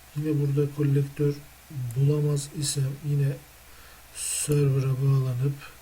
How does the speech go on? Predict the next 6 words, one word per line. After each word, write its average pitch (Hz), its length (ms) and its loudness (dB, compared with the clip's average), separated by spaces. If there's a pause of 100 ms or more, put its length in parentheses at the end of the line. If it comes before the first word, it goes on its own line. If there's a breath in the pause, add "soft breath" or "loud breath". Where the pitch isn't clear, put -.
(140)
paletimize 135 840 0 (2000 loud breath)
kolektör 143 720 0 (1000)
çekebiliriz. 135 1120 -2
Gördüğünüz 135 600 0
gibi 123 360 -4 (2000 loud breath)
bayağı 139 420 -2